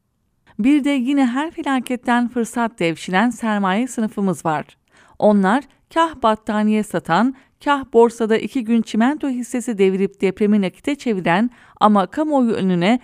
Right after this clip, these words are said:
vatandaşa yardım elini uzatmış sivil kuruluşlar olarak çıkan patronlar, finans kuruluşları ve spekülatörler.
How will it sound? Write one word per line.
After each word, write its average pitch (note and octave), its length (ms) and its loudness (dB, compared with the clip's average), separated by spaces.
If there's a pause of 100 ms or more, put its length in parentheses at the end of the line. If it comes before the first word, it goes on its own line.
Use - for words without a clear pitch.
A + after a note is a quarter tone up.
(200)
vatandaşa C4+ 640 -2
yardım A#3+ 460 0
elini A3+ 280 0
uzatmış G3 680 -2 (180)
sivil C#4 360 0
kuruluşlar B3 520 -2
olarak F#3 380 -2
çıkan G#3 340 -2
patronlar, E3 760 -4 (400)
finans A3+ 380 0
kuruluşları F3+ 760 0 (100)
ve C4+ 220 0
spekülatörler. F3+ 1080 -4